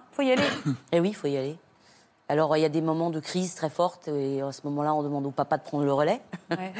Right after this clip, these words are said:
Speaker 2: <laughs> Mais bon, le papa, il a toujours été très présent, donc, euh, c'est une chance pour moi. Mais, euh, on est poussé par ce, cette volonté aussi de pas montrer que tout va mal, parce que, euh, la vie continue,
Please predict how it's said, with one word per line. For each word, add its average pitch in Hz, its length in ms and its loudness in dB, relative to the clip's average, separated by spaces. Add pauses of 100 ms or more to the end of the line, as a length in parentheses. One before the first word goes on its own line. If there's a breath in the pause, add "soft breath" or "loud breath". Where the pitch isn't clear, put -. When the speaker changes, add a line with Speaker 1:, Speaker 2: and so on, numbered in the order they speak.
(280 loud breath)
Speaker 2:
<laughs> - 380 -20
Mais 143 220 2
bon, 151 240 0
le 135 120 0
papa, 147 260 0
il 143 80 2
a 131 60 0
toujours 131 260 -4
été 131 160 -6
très - 160 -10
présent, 143 400 -4
donc, 120 300 -12
euh, 113 180 -10 (560 soft breath)
c'est - 140 -8
une 127 60 -6
chance - 280 -8
pour 143 140 -4
moi. 185 280 0 (760 loud breath)
Mais, 160 400 4
euh, 143 240 4
on 170 260 2
est 262 180 2 (720)
poussé 233 340 -4
par 156 220 -4
ce, 131 500 -2
cette 139 220 -6
volonté 151 420 0
aussi 170 320 -2
de 170 120 -4
pas 156 200 -2
montrer 165 520 0 (880 soft breath)
que 147 80 -6
tout 147 160 -4
va 151 140 2
mal, 214 340 2
parce - 240 -8
que, - 100 -8
euh, 120 540 -2 (520)
la 127 120 -2
vie 147 140 -2
continue, 233 420 0